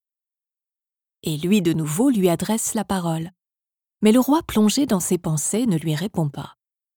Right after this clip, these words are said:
Par ma foi, » se dit alors le jeune homme, « ce roi n'a jamais fait de chevalier. Puisqu'on ne peut lui tirer un mot, comment pourrait-il faire un chevalier ? »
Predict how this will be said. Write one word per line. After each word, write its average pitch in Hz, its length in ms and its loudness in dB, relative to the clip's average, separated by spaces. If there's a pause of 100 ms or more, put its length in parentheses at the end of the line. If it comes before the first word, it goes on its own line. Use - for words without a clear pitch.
(540)
Par 226 160 2
ma 185 180 6
foi, » 269 400 0
se - 140 -6
dit 190 200 -2
alors 180 260 2
le 170 100 0
jeune 165 280 0
homme, « 151 240 -2 (680)
ce - 140 0
roi 196 240 4
n'a 185 140 4
jamais 185 260 0
fait 208 200 2
de 170 80 2
chevalier. 185 600 0 (720)
Puisqu'on - 360 0
ne 254 100 6
peut 262 160 2
lui 226 180 4
tirer 202 320 2
un 180 80 4
mot, 262 260 4
comment 247 280 6
pourrait-il 220 480 4
faire 254 260 2
un 220 80 6
chevalier ? » 208 580 2